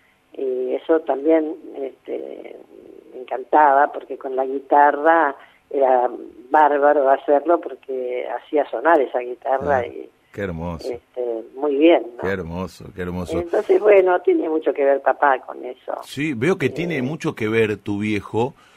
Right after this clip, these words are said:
Speaker 2: con el
Speaker 1: Sí.
Speaker 2: arte, con lo artístico, que quizá,
Speaker 1: Sí.
Speaker 2: sin saberlo, en esa época ya empezó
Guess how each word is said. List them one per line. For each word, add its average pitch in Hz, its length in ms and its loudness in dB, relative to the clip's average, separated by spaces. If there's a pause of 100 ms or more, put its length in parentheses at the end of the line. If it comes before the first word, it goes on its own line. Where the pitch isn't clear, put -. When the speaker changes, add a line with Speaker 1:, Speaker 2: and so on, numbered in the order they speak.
(240)
Speaker 2:
con 90 220 -4
el 82 80 -4
Speaker 1:
Sí. 90 60 -4
Speaker 2:
arte, 120 680 -6
con 92 220 -6
lo 82 140 -4
artístico, 92 880 -8
que 90 140 -10
quizá, 135 560 0
Speaker 1:
Sí. 151 160 -4
Speaker 2:
sin 135 240 -4
saberlo, 110 840 0 (400)
en 98 160 -2
esa 123 320 -2
época 110 600 -2 (380)
ya 113 160 -2
empezó 123 640 -2